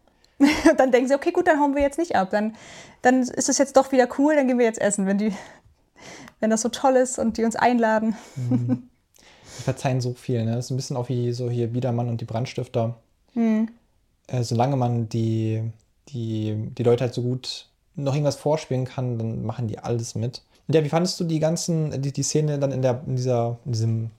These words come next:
Speaker 2: äh, Vier-Sterne-Restaurant?
Speaker 1: Ich find's vorher schon so schlimm, dass sie die Ki-, dass sie die Kinder dann einfach beim Babysitter lassen und die
Speaker 2: Stimmt,
Speaker 1: Familie
Speaker 2: stimmt.
Speaker 1: kennt ja den Babysitter nicht
Speaker 2: Ja.
Speaker 1: und die wiss-, die haben, wissen gar nichts davon. Und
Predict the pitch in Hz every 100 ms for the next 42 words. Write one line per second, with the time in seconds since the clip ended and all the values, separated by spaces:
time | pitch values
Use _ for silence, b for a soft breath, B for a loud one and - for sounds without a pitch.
0 | _ - 117 113 - 127 - 139 139 139
1 | - 135 139 151 - _ _ _ _ _
2 | - B - 208 - 220 233 220 233 214
3 | 208 - 233 220 214 202 196 226 - 202
4 | 208 202 196 _ - 226 214 202 202 202
5 | - 196 190 185 214 247 269 269 254 254
6 | - 302 - 226 220 220 - 147 131 190
7 | 170 - 277 123 262 277 254 269 277 285
8 | 285 277 262 277 113 240 220 104 - 220
9 | 196 240 - 214 202 226 269 262 247 262
10 | - 269 269 277